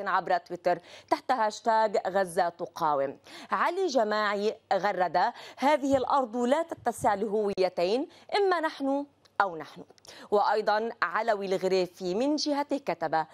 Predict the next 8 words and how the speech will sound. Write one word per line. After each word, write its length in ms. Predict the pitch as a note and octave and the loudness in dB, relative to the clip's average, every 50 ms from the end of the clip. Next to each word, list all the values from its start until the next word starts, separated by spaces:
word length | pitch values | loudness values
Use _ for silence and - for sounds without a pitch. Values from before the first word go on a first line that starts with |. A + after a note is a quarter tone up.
| - - - - - _ - | -16 -20 -20 -20 -4 _ 0
"أنا 340 | E4 E4+ F#4 F4+ E4+ D#4+ C#4+ | 2 2 2 2 0 0 0
هنا 240 | C#4+ D#4+ D#4 D4 C4+ | 0 0 2 2 0
الماء 680 | B3 A#3 G#3+ G#3 G#3 G#3 G3+ - F#3+ F#3+ F#3+ F#3+ F#3+ - - A3 | 0 0 0 0 0 0 -2 -2 -2 0 0 0 0 -2 -4 0
يا 240 | A3 A3+ A3+ A#3 | 2 2 2 2
محتل، 760 | A3+ A3+ A3+ - - - - B3+ B3 A3+ G#3 F3+ F#3 F#3+ G3 G3+ - - - - | 0 -2 -4 -6 -8 -2 0 0 0 2 0 0 0 0 0 -2 -6 -14 -8 0
والطين 540 | - A#3+ A#3+ - - - - D#4+ F4 E4+ D#4 | 0 0 0 0 -4 -6 -2 0 2 2 4
الأرض 680 | C#4 A#3+ - - A3+ A#3 A3 F#3+ F#3 G#3 G#3 G#3+ A3 - - | 2 2 2 0 0 0 -2 -4 -2 0 0 0 0 -2 -6
ديني، 460 | G#3+ F#3 F#3+ F#3+ E3+ E3+ E3+ E3+ E3+ | -6 -4 -2 -2 -2 0 -2 -4 -6